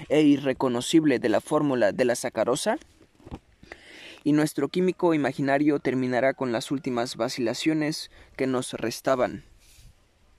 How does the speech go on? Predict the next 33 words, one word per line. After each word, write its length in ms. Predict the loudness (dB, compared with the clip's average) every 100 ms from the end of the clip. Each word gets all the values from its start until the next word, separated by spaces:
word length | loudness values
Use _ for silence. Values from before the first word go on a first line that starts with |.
| _ _ _ _
Lo 180 | 0 2
abstracto 720 | 2 -2 -10 -2 -4 -2 -2
de 100 | 0
la 120 | 0 0
fórmula 480 | -2 -2 0 0
de 80 | 0
la 100 | -2
sacarosa 540 | -2 -4 -2 -2 -2 -2
no 140 | -2
proviene 520 | 0 0 2 0 0
de 120 | 0
lo 160 | 0 0
dulce 420 | 2 2 2 -2
del 160 | 0 -2
sabor 320 | -2 -4 -2
del 160 | -2 -4
azúcar. 540 | -4 -4 -2 -4 -4 -20 -20 -20 -20 -6
Por 160 | -2 0
el 140 | 0
contrario, 640 | -4 -4 0 2 2 0 -4 -18 -18 -4
la 200 | 2 2
dulzura 560 | 2 -2 0 0 2 2
del 160 | 0
azúcar 500 | 0 -2 -2 0 -2
se 400 | -2 -2 0 0
explica 640 | -2 -4 -6 -4 0 0 -2
por 240 | -2 0
la 140 | 2
estructura 880 | 2 0 -4 -6 -6 -4 0 2 2
abstracta 720 | 0 -4 -6 -6 -6 -4 -2 -2
de 220 | -2 -2
la 140 | -2
fórmula 560 | -2 -2 0 0 0 -2